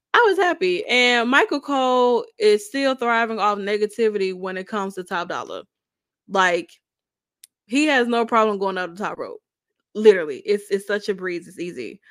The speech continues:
Um, but nonetheless, this was, this was really cool. Um,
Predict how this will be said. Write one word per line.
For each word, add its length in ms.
Um, 600
but 200
nonetheless, 460
this 180
was, 240
this 200
was 160
really 240
cool. 500
Um, 480